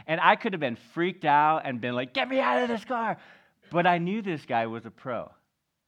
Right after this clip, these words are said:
I, I knew this guy knew what he was doing. He knew how to drive, and he was,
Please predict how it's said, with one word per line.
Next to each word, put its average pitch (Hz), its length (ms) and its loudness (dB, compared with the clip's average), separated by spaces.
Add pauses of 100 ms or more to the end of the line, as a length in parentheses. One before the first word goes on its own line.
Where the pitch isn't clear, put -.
(400)
I, 135 140 -4
I 151 120 0
knew 180 200 -2
this 185 180 -8
guy 135 180 2
knew 151 460 -4
what 127 160 -6
he 120 100 -8
was 113 140 -10
doing. 123 340 -6
He 110 140 -10
knew 127 280 -6
how 123 140 -4
to 107 100 -8
drive, 104 560 -6 (380)
and 113 140 -10
he 113 80 -6
was, 101 140 -10